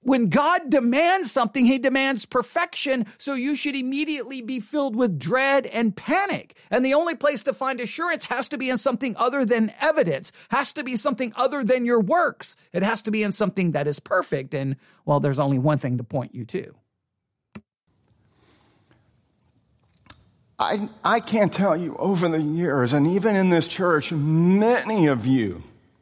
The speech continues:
Speaker 2: if not the majority of you, have come to me and shared with me how you have lacked assurance of your salvation due to this harmful teaching.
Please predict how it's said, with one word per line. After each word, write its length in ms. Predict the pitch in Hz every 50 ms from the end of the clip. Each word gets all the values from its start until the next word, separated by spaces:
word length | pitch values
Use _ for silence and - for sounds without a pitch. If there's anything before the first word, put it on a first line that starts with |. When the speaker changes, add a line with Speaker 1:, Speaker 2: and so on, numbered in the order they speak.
| _ _ _ _ _ _ _ -
Speaker 2:
if 200 | 180 180 175 180
not 340 | 185 185 190 190 196 196 -
the 80 | 208 208
majority 800 | 202 208 202 151 131 143 165 185 214 226 240 226 196 175 151 143
of 160 | 127 101 113
you, 380 | 135 123 127 113 107 101 87 - - - - - - - - _ _ _ _ _ _ _
have 300 | - 156 175 175 - -
come 380 | - - - 214 220 233 220 196
to 60 | 180
me 200 | 170 165 160 160
and 120 | 151 135 -
shared 440 | - - - 143 190 208 226 214 180
with 240 | 160 143 - -
me 540 | - 160 143 - - 131 113 113 113 113 113 - - - - - - -
how 240 | - 185 - -
you 220 | 180 180 175 185 175
have 240 | 160 185 170 160 151
lacked 420 | 151 165 180 185 202 202 - -
assurance 580 | 185 151 - - 208 214 208 196 160 139 - -
of 140 | 156 131
your 100 | 147 156
salvation 840 | 143 - - - 127 156 143 160 165 170 160 160 - 139 131 127 127
due 280 | 123 160 180 180 165 143
to 120 | 131 151 139
this 200 | 143 135 117 -
harmful 440 | - - - 131 156 139 - 165 135
teaching. 540 | - - 147 135 113 - 127 - 107 95